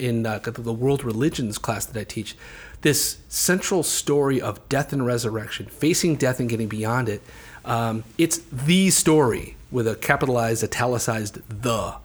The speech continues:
Um, it's at the center of so many different things. It's, it's at the heart of s-, of, of so many of the,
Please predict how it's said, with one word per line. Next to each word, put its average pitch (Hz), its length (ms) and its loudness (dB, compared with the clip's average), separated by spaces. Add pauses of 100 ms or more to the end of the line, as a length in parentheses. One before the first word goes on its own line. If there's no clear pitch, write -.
(160)
Um, 104 420 -4 (360)
it's - 340 0
at 147 140 2
the 160 80 0
center 160 340 2
of 120 80 2
so 156 320 2
many 156 200 2
different 139 340 -2
things. 113 400 -4
It's, 117 120 -6
it's 123 220 -4
at 120 60 -2
the 120 100 -2
heart 139 280 0
of 113 80 -2
s-, - 360 0
of, 120 340 -2
of 120 160 -4
so - 300 2
many 151 280 2
of 117 200 -2
the, 113 200 0